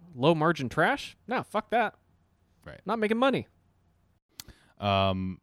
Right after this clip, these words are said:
Speaker 2: the University of Phoenix thing, that's right.
Speaker 1: Yeah.
Speaker 2: Um, you know, I don't know. I feel bad for people that get scammed. It's not their fault.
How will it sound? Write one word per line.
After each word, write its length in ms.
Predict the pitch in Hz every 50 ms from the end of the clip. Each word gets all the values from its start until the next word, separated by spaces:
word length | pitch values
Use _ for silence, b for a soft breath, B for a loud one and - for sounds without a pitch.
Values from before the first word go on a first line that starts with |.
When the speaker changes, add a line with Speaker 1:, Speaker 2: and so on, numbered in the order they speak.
| _ _ -
Speaker 2:
the 180 | 139 147 151
University 560 | 147 143 165 160 139 139 139 127 - 123 117 107
of 80 | -
Phoenix 340 | - 107 104 92 87 - -
thing, 220 | - 76 71 78
that's 220 | 80 80 78 - -
right. 80 | - 139
Speaker 1:
Yeah. 160 | 131 110 95 - - -
Speaker 2:
Um, 400 | 104 101 98 98 98 95 92 - _ _ _ -
you 380 | - 185 190 170 175 196 226 220
know, 360 | 196 170 160 156 151 143 -
I 360 | - 78 - 151 165 175 170 156
don't 180 | 143 120 107
know. 460 | 104 101 98 98 98 98 98 98 98 -
I 120 | - 156 147
feel 240 | - - 190 165
bad 300 | 123 95 104 98 98 95
for 140 | - - 98
people 280 | - - 95 - 92 82
that 180 | 87 85 -
get 160 | - 90 85 -
scammed. 560 | - - - 80 78 78 78 78 78 - - -
It's 180 | 120 - - 190
not 160 | 180 156 -
their 140 | 110 98 87
fault. 500 | - - 78 76 78 78 - - -